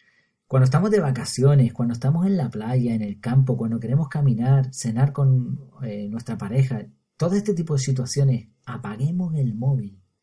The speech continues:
Ese móvil no es que no le vaya a llegar señal, es que no funciona. Dejémoslo en casa. No va a pasar absolutamente nada.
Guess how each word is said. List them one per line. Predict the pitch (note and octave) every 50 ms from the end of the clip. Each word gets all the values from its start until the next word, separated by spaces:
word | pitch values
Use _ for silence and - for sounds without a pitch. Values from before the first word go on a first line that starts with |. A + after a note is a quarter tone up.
| _ _ _ _ _ _ _ _ _ -
Ese | - C3+ - F#3+
móvil | F#3+ G3+ G#3 A3 G#3+ F#3 C#3+
no | D#3 F3+
es | F3+ -
que | - - G3 G3 F#3
no | D#3+ E3+
le | F3 E3+
vaya | E3+ E3 E3 E3
a | D#3+
llegar | D3+ D3 D3+ C#3+
señal, | - - C3+ C3 C#3+ C#3 B2+
es | B2+ C3
que | - F3
no | E3+ E3+ D#3+
funciona. | - E3+ D3 C3+ C3 C3 D3 D#3 D3+ C3+ G2 F#2 - _ _ _ _ _ _
Dejémoslo | - A#2 C3+ C3 B2+ E3+ F#3+ G3+ G#3+ G3+ F#3+ F#3+ F#3+
en | F3 D3+ C3+
casa. | C3 D3+ D#3 C#3 - - C3+ - - _ _ _ _ _ _ _ _ _ _ _ _ _ _ -
No | - D3 E3
va | E3+
a | E3
pasar | D#3+ C#3 - D#3 D3
absolutamente | C#3 C3+ - C3 B2 B2+ A#2+ A2+ G#2+ G#2 F#2+ - - F2+
nada. | F2 E2+ -